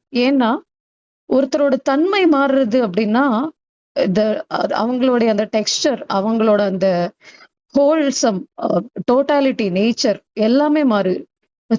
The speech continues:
தன்மையே மாறணும் அப்படின்னா, அது எங்-, எங்கிருந்து இந்த டெப்த்ல இருந்து வருது அப்படிங்கிறது,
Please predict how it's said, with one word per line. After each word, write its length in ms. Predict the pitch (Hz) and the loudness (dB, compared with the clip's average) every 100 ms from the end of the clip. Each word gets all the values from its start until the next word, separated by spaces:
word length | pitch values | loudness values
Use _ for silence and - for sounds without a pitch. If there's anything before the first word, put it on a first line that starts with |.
| - | -2
தன்மையே 680 | 240 240 302 320 330 349 | -2 2 2 2 2 2
மாறணும் 400 | 269 262 262 269 226 | 2 2 2 2 0
அப்படின்னா, 440 | 202 202 247 294 | 0 0 0 2
அது 180 | 240 196 | 2 0
எங்-, 460 | 190 208 226 240 - | 0 0 0 -2 -2
எங்கிருந்து 680 | 208 233 262 277 277 262 | 0 2 2 2 2 2
இந்த 200 | 226 208 | 2 2
டெப்த்ல 300 | 185 196 - | 0 -4 0
இருந்து 260 | 233 226 220 | 0 2 0
வருது 400 | 196 196 196 185 | 0 0 0 0
அப்படிங்கிறது, 560 | 180 190 180 165 240 | -2 -2 -4 -2 0